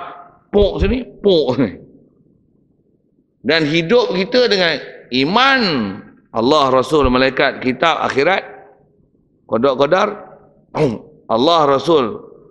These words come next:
kitab, malaikat, qada qadar, akhirat, pok sini. Jalan kau. Semayangnya, puasanya, zakatnya, hajinya.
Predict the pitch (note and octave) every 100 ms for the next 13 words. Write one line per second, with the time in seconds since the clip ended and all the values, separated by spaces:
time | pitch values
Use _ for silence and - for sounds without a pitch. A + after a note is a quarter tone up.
0 | _ _ _ - B2+ - D3 - - -
1 | - - _ _ _ _ _ _ - A2
2 | C3 C#3+ - C3+ - - - - - _
3 | _ - A#2 D3 C3+ D#3+ E3+ A#2+ F2+ E2
4 | A#2 C#3 F3+ B2+ - - - - - A#3+
5 | G3 D#3+ A#2 F2+ - - - - - G#2
6 | A#2+ D3 B2+ G2 F2 - _ _ _ _
7 | _ _ _ - G#2+ A#2 A2+ G#2 F#2+ -
8 | _ G2+ G#2 - A#2+ G2+ F#2 A2 - A#2
9 | G2+ F2 F2 _ G#2 G#2+ A2+ F#2+